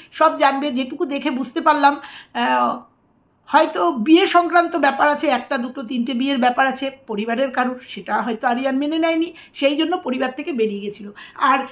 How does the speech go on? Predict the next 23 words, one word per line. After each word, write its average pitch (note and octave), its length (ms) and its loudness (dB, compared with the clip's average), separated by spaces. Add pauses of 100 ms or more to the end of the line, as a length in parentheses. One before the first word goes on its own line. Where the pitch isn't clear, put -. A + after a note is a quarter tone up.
(140)
যেটা D4 240 2
আরিয়ান E4 380 4
বলেছে, D#4+ 320 0
ও D#4 160 2
দিয়ে, C4+ 300 -2
ও D4 300 2 (240)
নানির C4 340 4
কাছে E4+ 240 2
মানুষ, C#4+ 540 2 (200)
আমার D4 220 4
মনে C#4 200 2
হয় C#4 200 4
ও C4+ 40 2
নানির B3+ 320 2
কাছেই A3 280 -6
মানুষ। G3+ 340 -8 (280)
মা C4 260 4
বা C4+ 160 4
বউ, A#3+ 180 2
ভাই A3+ 220 2
বোনদের C4 280 -4
সাথে B3 260 -6
কোনো B3+ 320 -4